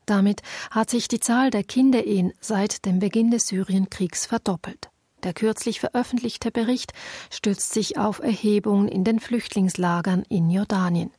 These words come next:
Save the Children geht davon aus, dass die Situation in den Camps im Irak, in der Türkei und im Libanon gleich ist. Die Zahl der Kinderehen schnellt außerdem auch außerhalb der Lager in die Höhe.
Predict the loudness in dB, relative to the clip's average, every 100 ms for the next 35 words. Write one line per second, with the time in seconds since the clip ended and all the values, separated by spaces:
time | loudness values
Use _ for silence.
0 | _ _ -18 -14 -12 -2 2 2 2 -2
1 | 2 2 4 2 2 0 0 -2 0 0
2 | 2 2 2 -2 -4 -4 -2 -2 -2 -2
3 | -2 2 4 4 2 2 -2 -2 0 2
4 | 2 0 -2 -2 0 2 2 0 -2 -2
5 | -6 -6 0 2 0 -2 -10 -14 -2 4
6 | 4 4 2 4 4 4 4 4 2 0
7 | 0 0 -4 -8 -6 -6 -8 -14 -16 -16
8 | -8 -4 2 4 4 4 2 2 4 4
9 | 2 2 2 2 0 2 2 2 0 0
10 | 0 0 2 2 2 0 0 -2 0 2
11 | 2 0 0 0 -2 -2 2 2 2 2
12 | -2 0 4 6 6 6 6 4